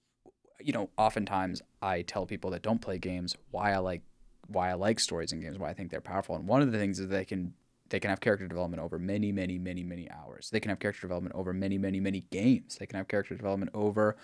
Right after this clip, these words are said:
long, long periods of time. And this doesn't have that opportunity. It doesn't have that capability to do that.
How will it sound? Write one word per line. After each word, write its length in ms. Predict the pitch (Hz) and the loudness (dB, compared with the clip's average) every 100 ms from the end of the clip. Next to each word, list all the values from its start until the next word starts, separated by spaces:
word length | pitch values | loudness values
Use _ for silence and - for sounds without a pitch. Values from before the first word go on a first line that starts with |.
| - - - _ | -18 -20 -20 _
long, 260 | 104 120 117 | 8 10 8
long 160 | 107 101 | 4 2
periods 240 | 107 90 | 2 0
of 80 | 87 | -2
time. 320 | 101 90 80 - _ _ _ - | -4 -4 -6 -12 _ _ _ -4
And 320 | 104 95 90 - _ _ _ _ _ _ _ _ 107 | 0 2 0 -6 _ _ _ _ _ _ _ _ 2
this 480 | 123 127 - - - - _ | 6 6 6 4 2 -6 _
doesn't 260 | - 101 107 | 2 2 2
have 180 | 101 104 | 2 4
that 140 | 110 | 4
opportunity. 560 | 123 - 117 113 135 165 | 4 0 2 2 2 2
It 60 | 110 | 2
doesn't 180 | 95 98 | 2 0
have 140 | 98 | 0
that 180 | 92 - | -2 -4
capability 520 | 107 101 95 95 117 | -4 -2 -2 -2 -4
to 100 | 117 | -4
do 160 | 98 95 | -4 -2
that. 240 | 120 - | -2 -4